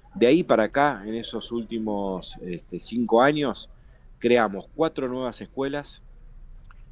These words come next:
una secundaria virtual, la escuela de oficios y siete licenciaturas nuevas que hoy reúnen alrededor de quince mil estudiantes.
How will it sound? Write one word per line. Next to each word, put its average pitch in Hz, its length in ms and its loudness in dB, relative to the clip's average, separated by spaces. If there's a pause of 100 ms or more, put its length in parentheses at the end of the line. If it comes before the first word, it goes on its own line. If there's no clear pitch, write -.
(140)
una 139 220 0
secundaria 107 500 -2
virtual, 127 560 -2 (260)
la 123 200 -2
escuela 127 360 0
de 104 40 4
oficios 139 760 -4 (540)
y 113 140 -4
siete 160 460 2
licenciaturas 107 720 0
nuevas 135 340 0
que - 140 -4
hoy 131 280 2 (180)
reúnen 110 480 -2
alrededor 98 460 0
de 98 80 0
quince 101 340 -6
mil 113 160 0
estudiantes. 82 760 -4